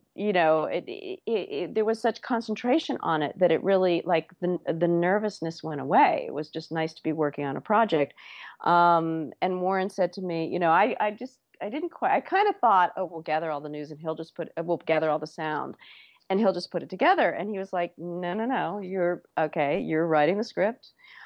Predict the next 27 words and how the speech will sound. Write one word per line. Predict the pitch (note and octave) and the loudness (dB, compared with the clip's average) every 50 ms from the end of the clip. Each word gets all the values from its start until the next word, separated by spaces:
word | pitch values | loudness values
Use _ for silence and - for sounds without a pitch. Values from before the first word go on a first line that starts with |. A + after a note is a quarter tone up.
| - - - | -12 -2 2
Um, | D#3+ E3 E3 D#3+ D#3 D3+ D3+ D3+ D3+ D3+ D3 D3 D3 D3 D#3+ | 4 6 6 8 8 6 6 6 6 6 4 2 0 -4 -6
you | D#3 D3+ E3+ E3 | -4 -4 -4 -2
write | E3 D3 C#3+ - - | 0 0 0 -2 -2
your | C#3+ D3+ | -4 -2
intro, | D#3+ A3 B3+ A#3 - D4+ B3+ A#3+ A#3 A#3 A#3 A3+ A3 G#3+ A3 G#3+ | -2 -2 -2 -2 0 4 6 6 8 8 6 6 4 4 2 0
you | G#3 F#3+ D#3+ D3+ D3+ | -2 -4 -4 -6 -6
pick | D3 - F3 C#3 - | -6 -8 -10 -6 -4
out | D3 C3+ B2 - | -4 -4 -4 -4
your | - D3 | -4 -4
actualities, | C#3 C3+ - - - D3+ D#3+ F3+ G3+ G#3 A3 A3 G#3+ G3+ A3 G#3+ G#3 G3+ G3+ G3+ G3 G3 G3 F#3+ F3+ - | -4 -4 -6 -8 -8 -2 2 2 4 4 4 2 2 0 -4 -6 -4 -6 -6 -4 -6 -6 -8 -8 -10 -12
you | - D#3+ D#3+ D#3 D3+ D3 C#3+ | -10 -8 -4 -4 -4 -4 -2
write | D3+ D3+ C#3+ C#3 - | -2 -2 -2 -2 -2
your | - D#3 D#3 D#3 | -6 -6 -4 -4
in-betweens, | D#3 C#3+ D3+ D3+ D3 - - - - B3+ B3 A#3+ A#3 A3+ A3 G#3+ G#3 G3+ G3 F#3+ F#3+ F#3 E3+ - - - - | -2 -4 -4 -6 -8 -12 -14 -8 -6 -4 -4 -2 -2 -2 -2 -2 0 0 -2 -2 -2 -4 -6 -8 -14 -10 -6
um, | D#3 E3 D#3 D#3 D3+ D3 C#3+ C#3 C#3+ D3 - - | -2 0 2 2 2 2 2 0 -2 -4 -6 -4
you | - E3 E3+ | -2 0 2
know, | D#3+ D3 C#3+ C#3+ C#3+ | 2 4 4 2 2
the, | C#3+ D3+ D3 C#3+ C#3+ | 2 0 0 0 0
the | - D3+ | -2 -4
segues, | D3+ - F3+ F3 F3 F3+ F3+ F3 E3+ E3+ E3 E3 E3 D#3+ _ _ - - - - - _ - | 0 4 2 4 4 4 4 6 6 4 4 2 0 -2 _ _ -20 -20 -20 -20 -20 _ -4
and | - E3 E3 E3+ E3 | 0 0 0 2 4
then | E3 E3 D#3+ D#3 D#3 D#3 D3+ C#3+ - | 4 4 4 4 2 0 -2 -2 -2
I | - C3+ C3+ | -2 -2 -2
will | D3 D3+ C#3 - - - | -2 -2 -4 -6 -8 -2
edit | - C#3 C#3+ C3 - | -2 -2 -2 -2 -6
the | - | -8
tape." | C3+ - F3 C#3 - E2+ - - | -12 -8 -6 -6 -6 -6 -8 -12